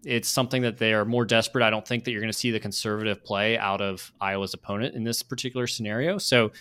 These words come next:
defensive touchdowns, special teams touchdowns,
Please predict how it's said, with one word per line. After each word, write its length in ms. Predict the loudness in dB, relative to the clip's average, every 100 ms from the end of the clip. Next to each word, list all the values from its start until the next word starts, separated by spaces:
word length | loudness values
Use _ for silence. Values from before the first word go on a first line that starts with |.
| -20 _ _ _ _
defensive 500 | -8 -6 -4 -4 -4
touchdowns, 480 | 0 0 2 0 0
special 320 | 0 0 -2
teams 300 | -4 -4 -2
touchdowns, 720 | 0 0 2 0 2 0 -2